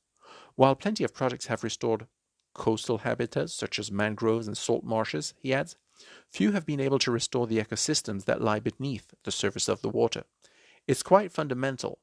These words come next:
that they, what they achieved. Few words on Laura Patterson, who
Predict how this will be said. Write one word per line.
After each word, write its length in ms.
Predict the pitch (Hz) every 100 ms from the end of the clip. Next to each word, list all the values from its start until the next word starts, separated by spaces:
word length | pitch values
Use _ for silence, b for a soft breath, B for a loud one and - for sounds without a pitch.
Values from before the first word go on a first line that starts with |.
| _
that 180 | 113 -
they, 220 | 107 104 104
what 200 | - 107
they 100 | 107
achieved. 460 | 101 - 120 - - _ _ _ _ _ _ _ _ _ _ _ b b b b b b _
Few 220 | - 113
words 220 | 110 107
on 120 | 95 92
Laura 220 | 113 110
Patterson, 440 | - 127 131 202
who 360 | 175 110 104